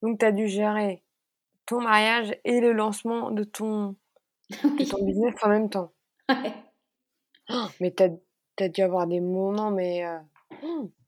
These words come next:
Speaker 1: ingérables.
Speaker 2: Surtout, heu, un mariage covid, quoi. <laughs> Encore un mariage nor-, enfin, un moment normal, je sais pas, mais, enfin, je, j'ai pas connu autre chose, hein, mais c'est, ouais, c'est, émotionnellement, heu, sacrée année deux mille vingt et un pour moi. <laughs>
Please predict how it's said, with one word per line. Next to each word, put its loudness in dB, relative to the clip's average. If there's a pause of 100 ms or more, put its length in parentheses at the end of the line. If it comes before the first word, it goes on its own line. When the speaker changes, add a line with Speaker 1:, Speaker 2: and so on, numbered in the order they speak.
(180)
Speaker 1:
ingérables. -2 (460)
Speaker 2:
Surtout, -6
heu, 4
un -2
mariage -2
covid, -4
quoi. -2
<laughs> 0
Encore 2
un 2
mariage 2
nor-, -2
enfin, -8 (400)
un 0
moment 4
normal, 0
je -6
sais -10
pas, -8
mais, -12 (280)
enfin, -6
je, 0 (120)
j'ai -12
pas -6
connu -2
autre -10
chose, -4
hein, -12
mais -12 (440)
c'est, -4
ouais, 4
c'est, -4
émotionnellement, 2
heu, -4
sacrée -6
année 0
deux -6
mille -6
vingt -6
et -6
un -10
pour -10
moi. -8
<laughs> -6